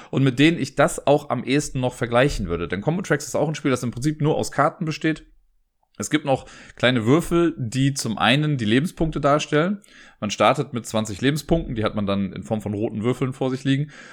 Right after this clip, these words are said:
Und es gibt gelbe Würfel, das wird da als, ja, wie kann man das nennen, als Power Gauge oder irgendwie sowas dann, äh, bezeichnen. Jedes Mal, wenn man Schaden nimmt, steigt das an und man kann das dann eben ausgeben für Special Attacks und sowas.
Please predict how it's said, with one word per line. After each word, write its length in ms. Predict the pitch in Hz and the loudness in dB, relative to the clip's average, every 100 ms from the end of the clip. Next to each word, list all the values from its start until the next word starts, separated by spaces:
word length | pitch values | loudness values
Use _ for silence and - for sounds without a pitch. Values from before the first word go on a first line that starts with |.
| - | -2
Und 120 | 143 | 0
es 100 | 139 | 2
gibt 200 | 143 - | 0 2
gelbe 340 | 113 143 143 | 4 6 4
Würfel, 460 | 110 120 135 151 151 - _ - | 2 0 2 0 0 -10 _ -6
das 180 | 107 - | -4 2
wird 300 | 131 135 - | 0 2 2
da 220 | 117 127 | 4 4
als, 640 | - 110 113 - - _ _ | 4 2 2 0 -8 _ _
ja, 400 | - 90 95 107 - _ | -8 0 2 0 -6 _
wie 80 | - | -18
kann 140 | - 107 | -6 -4
man 100 | 101 | -2
das 160 | 98 | -2
nennen, 200 | 117 113 | 0 0
als 240 | - 98 - | 0 -6 -2
Power 420 | - 131 117 101 90 - | 2 6 6 6 2 2
Gauge 320 | 101 104 - | 2 2 -2
oder 120 | 98 | 0
irgendwie 160 | 101 104 | 0 0
sowas 260 | 101 98 | 0 0
dann, 340 | - 98 98 95 | 0 0 0 -2
äh, 100 | 98 | -4
bezeichnen. 500 | 95 98 101 123 123 - - | -2 -2 0 -2 -8 -14 0
Jedes 240 | 123 143 | 2 4
Mal, 140 | 135 113 | 2 0
wenn 80 | |
man 120 | 110 104 | -2 2
Schaden 300 | 113 127 135 | 4 4 2
nimmt, 200 | 131 123 | -2 -2
steigt 280 | 110 107 101 | 0 0 0
das 140 | 98 | 0
an 240 | 117 151 | 0 0
und 100 | 143 | -2
man 120 | 98 101 | -4 -4
kann 180 | 110 | -2
das 160 | 101 110 | -2 -2
dann 100 | 110 | -2
eben 200 | 92 95 | -4 -2
ausgeben 540 | 90 127 - 110 110 104 | 0 -2 0 0 0 -2
für 260 | - 113 | -2 0
Special 380 | 104 82 82 78 | 0 -2 -2 -4
Attacks 320 | 76 64 - | -6 -8 -8
und 80 | 69 | -10
sowas. 280 | 65 - | -10 -10